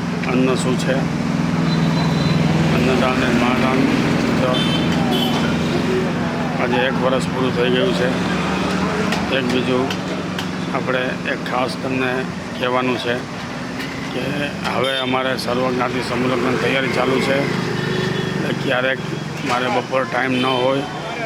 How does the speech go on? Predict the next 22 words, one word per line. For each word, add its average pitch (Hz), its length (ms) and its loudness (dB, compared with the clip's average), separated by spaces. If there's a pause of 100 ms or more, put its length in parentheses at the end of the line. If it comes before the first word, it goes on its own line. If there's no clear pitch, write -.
(160)
એટલે 262 120 -2
મારે 247 220 0
બપોરે 135 380 0
શૂટિંગ 127 380 0
થતું 135 400 0
નથી, 135 200 -2 (840)
એટલે 262 180 2
અપડેટ 262 520 0 (760)
ક્યારેક 135 300 0
ક્યારેક 131 320 0
મળતી 135 260 0
નથી. 135 260 2
એટલે - 1040 -2
મહેરબાની 131 420 0
કરીને 131 160 0
માફ 120 200 0 (140)
કરશો, 143 400 0
કારણ 131 200 0
કે 135 80 0
ઘણા 127 420 -2
જણા 131 160 0
મને 131 300 0